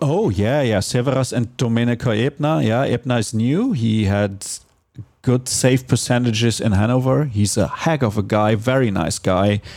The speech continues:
And that will work out. Yeah, maybe the goalkeeping position is their best position, actually. And if it works out with the goalkeepers, yeah, then they can run.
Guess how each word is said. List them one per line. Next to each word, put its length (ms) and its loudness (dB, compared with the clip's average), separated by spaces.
And 520 2
that 240 -2
will 160 2
work 240 0
out. 280 2
Yeah, 160 2
maybe 300 2
the 140 2
goalkeeping 680 0
position 480 0
is 220 2
their 240 0
best 300 0
position, 560 -2
actually. 640 0
And 760 2
if 180 0
it 80 2
works 320 0
out 480 0
with 240 0
the 80 0
goalkeepers, 920 0
yeah, 260 2
then 420 0
they 120 2
can 200 -2
run. 380 0